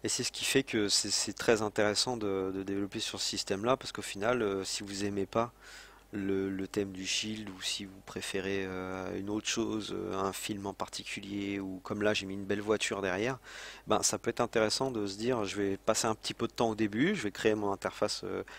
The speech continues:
customisée, ensuite ça sera enregistré, que ce soit sur un ordinateur ou une petite télé qui fait tourner un, un mini O S Linux, euh, Mac ou Windows, vous avez la possibilité d'avoir ça, sachant que ça, à terme sera compatible avec du tactile,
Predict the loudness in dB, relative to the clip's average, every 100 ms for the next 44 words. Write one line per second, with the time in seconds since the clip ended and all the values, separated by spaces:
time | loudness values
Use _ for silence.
0 | -18 -8 -6 -2 -2 -2 2 2 2 -4
1 | -20 -20 -18 -4 -2 2 2 2 2 0
2 | -2 -2 0 -2 -4 -20 -20 -20 -20 -20
3 | -20 -12 -4 0 2 4 6 8 8 6
4 | 0 2 4 4 2 -4 -4 -4 -6 -4
5 | 0 2 2 -2 -8 -6 -2 0 0 0
6 | -6 -10 -14 -14 -14 -18 -18 -12 -10 -8
7 | -6 -2 0 0 0 4 8 8 6 2
8 | 0 -2 -2 -2 -2 -2 -2 -2 -2 0
9 | 0 0 -4 -6 -2 0 0 -4 -2 0
10 | 2 0 -2 -6 -6 -2 2 4 4 2
11 | 2 0 -6 -10 -10 -8 -2 2 2 0
12 | -2 4 6 6 4 2 2 -2 -2 0
13 | 0 0 -4 -4 -2 -2 -4